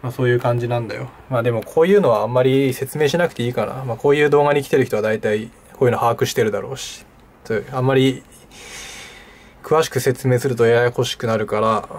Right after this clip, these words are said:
まあ、これぐらいにしといて。で、実際、なんだろう、使ってみてどうなのかっていうと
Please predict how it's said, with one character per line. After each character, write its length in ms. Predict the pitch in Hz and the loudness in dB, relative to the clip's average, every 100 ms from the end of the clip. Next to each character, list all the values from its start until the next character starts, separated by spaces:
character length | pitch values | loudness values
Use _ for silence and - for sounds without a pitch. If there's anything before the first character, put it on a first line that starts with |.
| 120 - | -14 -8
ま 400 | 117 110 101 - - - - - - - - - - - - | -4 -2 -4 -10 -20 -20 -20 -20 -20 -20 -20 -16 -12 -12 -10
あ、 40 | |
こ 140 | 127 127 | -2 2
れ 100 | 117 | 2
ぐ 80 | 117 | 2
ら 100 | 113 | 2
い 60 | |
に 100 | 113 | 0
し 100 | - | -6
と 140 | - 117 | -4 -6
い 80 | |
て。 400 | 110 - 117 113 - - - - - - - - 151 | -6 -2 -2 -2 -10 -20 -20 -20 -20 -20 -20 -10 -4
で、 140 | 165 147 | -2 0
実 160 | 180 | -2
際、 360 | 190 - 226 226 - - - - - - - - - | -2 0 0 -2 -10 -20 -20 -20 -20 -20 -20 -18 -2
な 100 | 196 | 2
ん 60 | 156 | 2
だ 60 | |
ろ 40 | 113 | 0
う、 60 | |
使 180 | - 214 | -2 -4
っ 80 | 208 | 0
て 120 | 240 | 0
み 100 | 240 | 2
て 100 | 151 | 2
ど 160 | 160 185 | 4 4
う 20 | |
な 100 | 147 | 4
の 100 | 127 | 2
か 80 | 120 | 0
っ 80 | |
て 140 | - 135 | -2 0
い 140 | 131 | 2
う 60 | 139 | 2
と 500 | 156 175 139 104 | 2 4 4 2